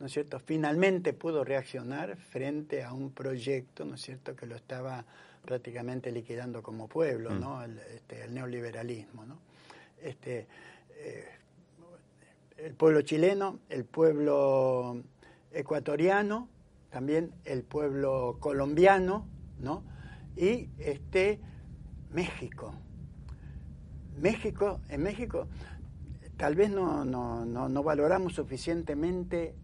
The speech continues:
Speaker 1: el vuelco que se produjo en México.
Speaker 2: Ujú.
Speaker 1: México parece, lo que había logrado el,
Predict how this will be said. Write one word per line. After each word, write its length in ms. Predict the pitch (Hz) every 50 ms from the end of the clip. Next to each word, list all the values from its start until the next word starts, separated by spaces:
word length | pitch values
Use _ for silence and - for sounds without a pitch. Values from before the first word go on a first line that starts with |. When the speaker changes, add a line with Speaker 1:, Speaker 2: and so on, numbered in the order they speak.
| - -
Speaker 1:
el 140 | 139 127 120
vuelco 360 | 131 156 160 160 - 156 139
que 80 | 135 120
se 120 | - 120
produjo 500 | 113 117 113 120 151 185 180 - - -
en 120 | 113 113 107
México. 260 | 110 101 - - 104
Speaker 2:
Ujú. 240 | 92 90 107 127 131 - - - - - - - - - - - - - - 131
Speaker 1:
México 580 | 131 143 196 247 - 269 233 - - 170 151
parece, 440 | 156 - 135 135 135 127 - - - - - - - - - - - 156 160 - - -
lo 160 | 139 139 135
que 80 | - 143
había 280 | 143 160 208 240 233
logrado 760 | 214 190 165 160 156 180 190 180 165 147 139 131 127 123 151 - -
el, 640 | - - 139 131 123 120 120 117 117 117 113 110